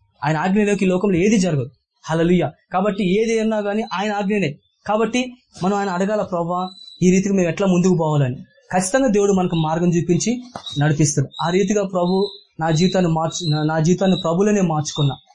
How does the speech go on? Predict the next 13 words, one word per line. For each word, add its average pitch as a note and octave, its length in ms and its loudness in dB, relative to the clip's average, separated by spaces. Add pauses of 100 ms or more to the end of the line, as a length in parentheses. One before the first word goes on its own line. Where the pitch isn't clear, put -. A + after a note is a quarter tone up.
(120)
హల్లెలూయా. E3 320 0
ఆయన D#3+ 100 0
కృప E3+ 260 0
వల్లనే F#3+ 380 0 (380)
నేను D#3+ 80 4
ఇంతకాలం F#3 460 0
నేను E3+ 140 2
బ్రతుకున్నా. E3+ 500 0 (720)
ఎంత F3+ 200 2
శ్రమ G3+ 260 0
వచ్చినా F#3+ 280 0
కానీ F#3 180 0
దేవుడు F3 260 0